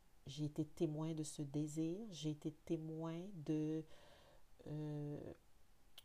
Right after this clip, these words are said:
de, de cette démarche quand même. Je ne veux pas mettre les mots, euh, à leur place,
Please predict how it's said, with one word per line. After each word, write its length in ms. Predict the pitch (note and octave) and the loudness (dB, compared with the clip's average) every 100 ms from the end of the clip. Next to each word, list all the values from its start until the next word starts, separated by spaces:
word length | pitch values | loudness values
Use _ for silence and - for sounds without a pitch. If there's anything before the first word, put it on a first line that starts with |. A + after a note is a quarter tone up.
| - - - - - - - - - - - - - | -18 -20 -14 -14 -16 -20 -20 -20 -20 -20 -20 -20 -8
de, 220 | E3 G#3 - | 0 0 2
de 120 | G#3 | 0
cette 340 | G#3+ A#3+ G3+ | 2 2 4
démarche 460 | A3 A#3+ B3 G3 - | 4 4 0 -4 -6
quand 140 | - E3 | -2 -2
même. 320 | D#3+ D#3 - - - - - - - - - - - | 0 -2 -6 -12 -18 -18 -20 -20 -20 -20 -20 -14 -8
Je 180 | D3+ E3 | 2 2
ne 300 | D#3+ E3 D#3+ | 4 2 2
veux 280 | D3 D#3 | 2 2
pas 160 | E3+ F#3+ | 2 0
mettre 240 | F#3 F3+ E3+ | -2 -2 2
les 200 | E3 D#3+ | 4 4
mots, 440 | D#3 D#3+ F3+ F#3+ - - - - | 2 2 2 2 -4 -16 -16 -4
euh, 260 | - D3+ D3+ | -2 0 0
à 100 | - | 0
leur 160 | D3 C#3+ | -2 -2
place, 520 | - F3+ G#3+ A#3 - | -2 0 2 -2 -6